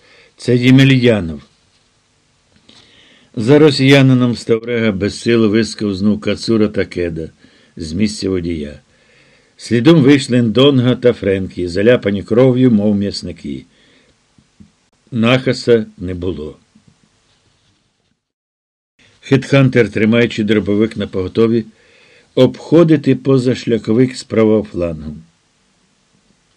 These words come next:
Пасажири Товрега так і стояли, мовчазливо,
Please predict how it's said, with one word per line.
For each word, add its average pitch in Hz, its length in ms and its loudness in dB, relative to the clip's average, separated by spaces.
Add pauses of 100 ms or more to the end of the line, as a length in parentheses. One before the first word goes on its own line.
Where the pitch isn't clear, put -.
(1700)
Пасажири 120 640 2 (1080)
Товрега 123 520 2
так 117 240 -4
і 107 60 -2
стояли, 90 600 -4 (840)
мовчазливо, 107 760 -2